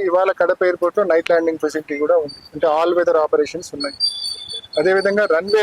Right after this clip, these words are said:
ఎక్స్‌పాన్షన్ కూడా పెండింగ్ ఉండింది గతంలో, అది కూడా జగనన్న సీఎంగా ఉన్నప్పుడు దాదాపు డెబ్బై ఎకరాల భూమిని అక్వైర్ చేయడం జరిగింది.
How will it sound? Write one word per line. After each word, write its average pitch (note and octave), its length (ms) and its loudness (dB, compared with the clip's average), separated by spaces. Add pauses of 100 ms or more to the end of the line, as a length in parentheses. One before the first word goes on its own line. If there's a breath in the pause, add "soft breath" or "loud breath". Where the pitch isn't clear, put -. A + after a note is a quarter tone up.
ఎక్స్‌పాన్షన్ F#3 680 -2
కూడా F#3 140 2 (100)
పెండింగ్ F3+ 320 0
ఉండింది E3 320 -2
గతంలో, D#3 320 2 (840)
అది F3 220 0
కూడా A3 160 2 (340)
జగనన్న G3+ 380 2 (220)
సీఎంగా G3 440 2
ఉన్నప్పుడు G#3 380 2 (880)
దాదాపు F#3+ 280 2 (140)
డెబ్బై F#3 360 2
ఎకరాల G#3+ 340 2 (100)
భూమిని G#3 380 4
అక్వైర్ G3 320 2
చేయడం F#3 200 2 (120)
జరిగింది. D#3+ 340 -2